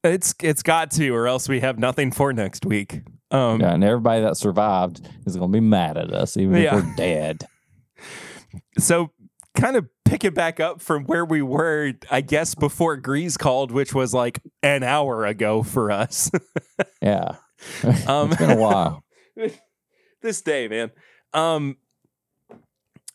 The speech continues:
Speaker 1: so we're, we're getting into the review for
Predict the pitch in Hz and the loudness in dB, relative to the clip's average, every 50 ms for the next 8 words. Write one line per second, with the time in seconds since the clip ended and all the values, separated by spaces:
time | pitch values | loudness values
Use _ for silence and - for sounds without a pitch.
0 | _ _ - - 185 185 175 170 170 170 170 156 165 175 170 185 - 165 180 180 | _ _ -6 -2 0 0 0 -2 -4 -4 -2 -2 0 0 0 -2 0 0 2 2
1 | 175 170 151 127 - _ _ _ _ _ _ _ _ _ _ _ _ _ 151 131 | 2 -2 -4 -8 -18 _ _ _ _ _ _ _ _ _ _ _ _ _ -14 -8
2 | - - 202 220 226 220 208 185 - 160 160 170 170 - - - 165 156 151 135 | -2 0 0 0 0 -2 -4 -4 -4 -2 -2 -2 0 -2 -2 0 0 0 0 -2
3 | 156 147 139 135 131 110 110 127 135 131 131 131 131 123 120 - - 143 135 127 | -2 -2 -2 -2 -4 -6 -6 -6 -4 -4 -4 -4 -4 -6 -6 -4 -4 -2 -2 0
4 | 123 123 120 120 117 113 110 110 117 | -2 0 0 0 0 -2 -2 -4 -6